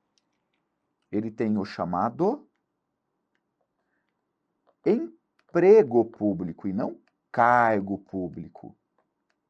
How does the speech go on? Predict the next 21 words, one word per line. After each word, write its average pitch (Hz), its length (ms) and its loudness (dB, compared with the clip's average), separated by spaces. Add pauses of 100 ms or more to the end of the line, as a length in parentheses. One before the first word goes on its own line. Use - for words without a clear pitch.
(2500)
Ele - 120 -14
tem 131 200 -6
um 202 100 -2
emprego 143 640 0
público 85 400 -12
e 85 40 -10
não 180 200 -8
cargo 127 420 2
público. 82 480 -12 (300)
Ah, 156 560 -6
tá, 127 180 0
não 120 240 -2
é 147 140 2
cargo? 147 480 4
Não, 117 420 2
é 110 140 0
emprego. 113 560 4 (440)
Hum, 113 580 -2 (380)
beleza. 101 540 4 (300)
Bom, - 280 6 (280)
mas - 540 0